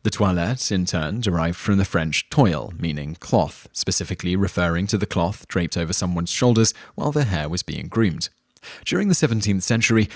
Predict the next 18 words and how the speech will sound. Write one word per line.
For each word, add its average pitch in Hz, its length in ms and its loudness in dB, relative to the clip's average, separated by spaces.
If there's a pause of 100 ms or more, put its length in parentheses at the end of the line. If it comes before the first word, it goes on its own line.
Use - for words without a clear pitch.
(120)
the - 60 -6
toilet 185 400 2
was 135 100 2
simply 98 380 2
the 85 80 -2
process 92 560 2
of 98 80 -4
getting 92 320 0
dressed, 90 480 0
fixing 101 340 0
your 95 140 4
hair, 120 260 4 (180)
and 147 140 -2
applying 123 380 4
makeup 85 400 0
and 87 100 -2
the 87 60 0
like, 92 360 0